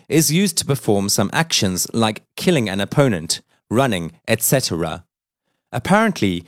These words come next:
he told me that it was a very exciting game, since you can actually feel that you are in the setting doing it, with opponents in front of you. While listening to him,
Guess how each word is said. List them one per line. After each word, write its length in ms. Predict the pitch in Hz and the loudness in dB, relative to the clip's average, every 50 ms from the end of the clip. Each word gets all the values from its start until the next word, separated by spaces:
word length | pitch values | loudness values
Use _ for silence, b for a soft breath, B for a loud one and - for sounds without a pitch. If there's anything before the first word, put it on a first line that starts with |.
| b b b | b b b
he 160 | - 175 175 | 2 2 4
told 360 | 165 - 185 208 208 202 147 | 4 4 2 2 0 0 -2
me 240 | 131 113 104 101 104 | -2 -2 0 0 0
that 180 | - 120 113 - | 2 2 2 2
it 140 | 117 - | 0 0
was 240 | 120 113 117 113 - - | 0 2 2 0 0 0
a 120 | - 113 | 2 2
very 360 | 113 92 - 139 143 160 165 123 | 2 2 4 4 4 4 2 -2
exciting 560 | 117 117 - - 120 110 104 - 101 101 95 | -2 -2 0 0 0 0 0 0 -2 -2 0
game, 440 | 120 147 131 107 90 80 80 80 - _ b b b b _ | 0 0 0 0 -2 -4 -6 -10 -12 _ b b b b _
since 320 | - - - 190 175 - - | -2 0 2 2 2 2 0
you 80 | 160 | 0
can 160 | 151 - 151 - | 0 0 0 0
actually 480 | - 160 165 - - 170 160 143 143 | -2 -4 -2 0 0 0 2 0 -2
feel 500 | 139 - - 214 202 139 101 90 87 85 b b b _ | -4 -2 0 2 2 2 2 0 -2 -4 b b b _
that 240 | - 113 117 - - | -2 -2 0 0 0
you 120 | 110 107 - | 0 2 2
are 200 | - 107 104 - | 2 2 2 2
in 200 | - 117 117 113 | 0 0 -2 0
the 40 | 107 | -2
setting 500 | - - 156 143 - - 101 90 92 87 | 0 2 2 2 2 0 -2 -2 -4 -2
doing 300 | 82 - 131 123 107 90 | 0 2 2 2 2 -2
it, 300 | 78 - - - - - _ _ _ _ _ _ _ _ _ _ _ | -6 -6 -4 -4 -4 -4 _ _ _ _ _ _ _ _ _ _ _
with 160 | - 165 160 | 2 4 4
opponents 540 | 170 160 - - 185 202 165 113 101 - - | 2 2 4 4 4 4 2 0 0 -2 -2
in 160 | - 117 117 | -2 -2 -2
front 280 | 110 - 131 139 143 - | 0 2 2 2 2 0
of 140 | 107 76 76 | -2 -4 -6
you. 240 | 80 69 - - - _ _ _ _ _ _ _ _ _ _ _ _ _ _ _ _ _ | -8 -10 -10 -12 -16 _ _ _ _ _ _ _ _ _ _ _ _ _ _ _ _ _
While 300 | - 104 143 151 151 151 | -2 0 2 2 4 4
listening 400 | 160 190 196 - - 226 226 214 | 4 2 2 4 4 4 4 4
to 180 | - - - 101 | 2 0 -2 -2
him, 360 | 82 85 82 80 82 90 - | -2 -4 -4 -6 -8 -10 -14